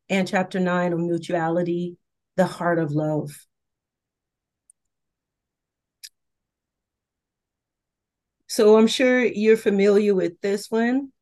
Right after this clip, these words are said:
He said, "He called a little child to him and placed the child among them and said, 'Truly I tell you, unless you change and become like little children, you will never enter the kingdom of heaven.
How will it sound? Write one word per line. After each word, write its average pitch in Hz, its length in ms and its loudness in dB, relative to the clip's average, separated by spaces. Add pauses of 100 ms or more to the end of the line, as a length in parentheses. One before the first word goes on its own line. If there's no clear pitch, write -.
(1200)
He 170 80 -18
said, 196 220 -2
"He 202 80 -2
called 269 360 2
a 269 40 2
little 247 240 0
child 214 400 -2
to 208 40 -6
him 202 220 -2
and 190 140 -4
placed 233 320 -6
the 240 80 -6
child 202 340 -2
among 175 320 -2
them 160 240 -4 (400)
and 196 140 2
said, 185 580 0 (680)
'Truly 320 380 2
I 240 100 2
tell 233 300 0
you, 220 200 0
unless 202 360 -2
you 196 140 -10
change 254 440 0
and 202 80 -2
become 233 380 -2
like 214 320 -2
little 208 340 -4
children, 196 720 -4
you 190 140 -2
will 175 120 -4
never 190 380 0
enter 190 340 -4
the 190 120 -6
kingdom 170 420 -4
of 156 160 -8
heaven. 170 540 -2